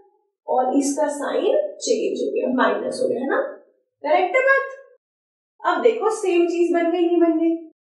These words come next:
तो ये तो वन होगा ना, बस यही ट्रिक थी छोटी सी कि इसमें हमें इसको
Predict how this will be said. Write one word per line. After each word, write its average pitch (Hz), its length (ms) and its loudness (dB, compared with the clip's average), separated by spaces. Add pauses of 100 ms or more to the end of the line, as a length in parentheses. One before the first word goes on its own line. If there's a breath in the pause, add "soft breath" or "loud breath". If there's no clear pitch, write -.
तो - 80 0
ये 311 180 -6
तो 370 140 0
वन 330 240 4
होगा 277 300 2
ना, 349 140 2 (380)
बस - 220 -2
यही 294 260 6 (100)
ट्रिक 302 240 -2
थी 339 140 2
छोटी 302 340 0
सी 359 160 2 (400)
कि 311 180 -4
इसमें 339 300 -4
हमें 311 240 -2
इसको 349 280 -4